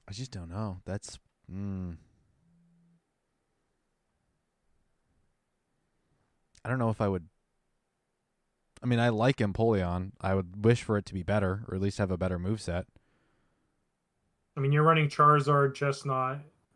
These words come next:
Speaker 2: so far, right?
Speaker 1: Yeah.
Speaker 2: What's Empoleon doing for that team?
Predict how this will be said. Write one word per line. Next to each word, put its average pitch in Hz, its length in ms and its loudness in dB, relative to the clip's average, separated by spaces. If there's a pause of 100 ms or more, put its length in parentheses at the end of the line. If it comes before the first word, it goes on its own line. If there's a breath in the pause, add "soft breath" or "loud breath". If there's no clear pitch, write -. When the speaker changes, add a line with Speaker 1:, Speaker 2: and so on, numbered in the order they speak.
(120)
Speaker 2:
so 139 180 -6
far, 120 300 -4
right? 120 380 -8
Speaker 1:
Yeah. 90 300 -4 (1400)
Speaker 2:
What's 143 300 2
Empoleon 139 600 0
doing 120 220 -8
for 135 120 -10
that 123 160 -8
team? 123 280 -12